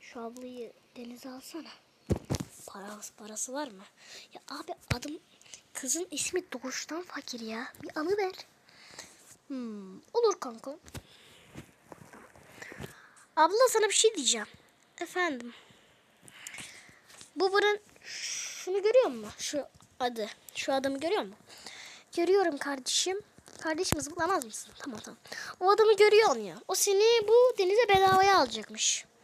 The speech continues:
Ne? Gerçekten mi? Evet. Abla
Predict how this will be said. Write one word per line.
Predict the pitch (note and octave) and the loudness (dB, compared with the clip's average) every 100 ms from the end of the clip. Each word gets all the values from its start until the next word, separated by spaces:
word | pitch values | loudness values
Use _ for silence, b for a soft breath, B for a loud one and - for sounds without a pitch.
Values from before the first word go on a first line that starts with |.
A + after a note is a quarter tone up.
| b b b _ | b b b _
Ne? | F4 G4 D5+ D#5+ | 2 6 6 6
Gerçekten | C5 F#5 E5+ - C5 G#4 | 4 4 2 2 2 2
mi? | D#4+ B3+ A3+ - - - - | 2 0 -6 -14 -20 -20 -12
Evet. | B3 A#3 G#3+ - - B B B B B B B B B | -8 -8 -8 -16 -18 B B B B B B B B B
Abla | - C4 E4 | -4 2 2